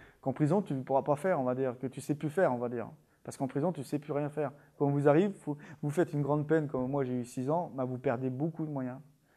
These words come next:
Si vous êtes libéré, on vous met devant les portes, vous pouvez plus rien payer. Parce que vous avez plus de travail, vous avez plus rien. Or, moi, vu que j'ai retrouvé, grâce à eux, du travail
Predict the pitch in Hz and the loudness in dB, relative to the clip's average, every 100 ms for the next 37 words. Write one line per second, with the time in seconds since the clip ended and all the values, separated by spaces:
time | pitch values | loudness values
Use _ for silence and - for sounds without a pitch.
0 | _ - - - - 208 196 190 196 190 | _ -14 -10 -6 4 6 8 8 8 8
1 | 180 185 185 180 170 - 143 156 170 160 | 8 10 10 10 6 2 2 4 6 6
2 | 160 156 156 180 185 - 156 135 - 151 | 8 6 8 6 4 -4 -10 -8 2 6
3 | 160 - 180 170 160 151 135 127 - _ | 6 4 0 0 0 0 -2 -4 -10 _
4 | _ _ _ 131 - 135 135 135 147 147 | _ _ _ -14 -8 0 2 2 0 0
5 | 143 139 165 156 135 131 139 139 131 - | 4 6 6 6 2 2 0 2 0 -2
6 | - - - - - 160 160 180 147 165 | -16 -20 -20 -10 2 6 12 12 12 6
7 | 208 165 143 151 170 - 165 165 165 147 | 4 6 6 6 4 2 4 6 6 6
8 | 143 147 151 151 156 160 127 - 139 143 | 4 4 6 6 6 4 0 0 4 8
9 | 147 135 | 10 8